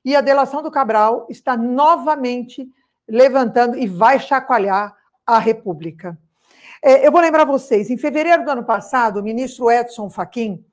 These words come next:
que era relator da, da Lava Jato no Supremo, é ainda, né, homologou uma delação celebrada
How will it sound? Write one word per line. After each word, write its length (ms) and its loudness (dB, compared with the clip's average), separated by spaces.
que 180 0
era 180 2
relator 360 -4
da, 360 -4
da 380 -2
Lava 280 -4
Jato 260 -2
no 80 -10
Supremo, 560 -2
é 200 6
ainda, 420 -2
né, 200 -8
homologou 540 6
uma 140 2
delação 840 -2
celebrada 800 0